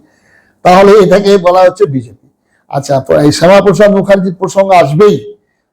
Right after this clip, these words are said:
যেটা আচার্য স্বামী প্রণবানন্দজি নিজের মালা দিয়ে তাকে সভাপতি হয়েছে। এবং শ্যামাপ্রসাদ মুখার্জি যে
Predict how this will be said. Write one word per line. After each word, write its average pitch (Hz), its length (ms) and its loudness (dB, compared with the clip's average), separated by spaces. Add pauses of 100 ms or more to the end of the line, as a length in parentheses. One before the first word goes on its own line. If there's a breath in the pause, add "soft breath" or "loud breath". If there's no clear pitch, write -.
(120)
যেটা 175 280 -2
আচার্য 160 540 -4
স্বামী 156 280 -2
প্রণবানন্দজি 151 880 -2
নিজের 143 240 -6
মালা 139 260 0
দিয়ে 139 180 -6
তাকে 135 280 -8
সভাপতি 123 440 -6
হয়েছে। - 460 -10
এবং 226 140 4
শ্যামাপ্রসাদ 208 640 2
মুখার্জি 190 480 -4
যে 202 100 -6